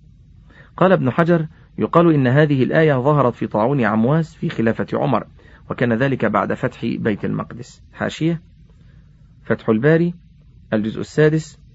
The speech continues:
الصفحة الثامنة والسبعون بعد المائتين، بل رواه البخاري وتقدم تخريجه قريبا.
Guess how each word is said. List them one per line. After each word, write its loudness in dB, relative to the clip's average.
الصفحة -6
الثامنة -2
والسبعون -2
بعد -2
المائتين، -2
بل 0
رواه 6
البخاري -2
وتقدم -4
تخريجه -4
قريبا. -6